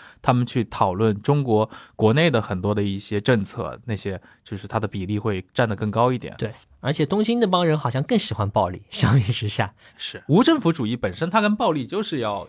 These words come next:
Speaker 1: 严格的，就是紧密的。
Speaker 2: 有很密切联系。
Speaker 1: 对。
Speaker 2: 相比之下，好像东京的那些人对于暴力的这个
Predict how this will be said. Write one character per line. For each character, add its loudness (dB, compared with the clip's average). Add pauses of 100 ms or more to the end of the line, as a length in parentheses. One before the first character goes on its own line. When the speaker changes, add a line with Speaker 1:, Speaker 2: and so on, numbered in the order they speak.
Speaker 1:
严 -4
格 -4
的， -6
就 -6
是 -4
紧 2
密 2
的。 -
Speaker 2:
有 2
很 4
密 2
切 -2
联 0
系。 -2
Speaker 1:
对。 0
Speaker 2:
相 2
比 2
之 -4
下， 0
好 -4
像 2
东 2
京 2
的 2
那 0
些 -2
人 0
对 0
于 2
暴 0
力 0
的 -2
这 -6
个 -2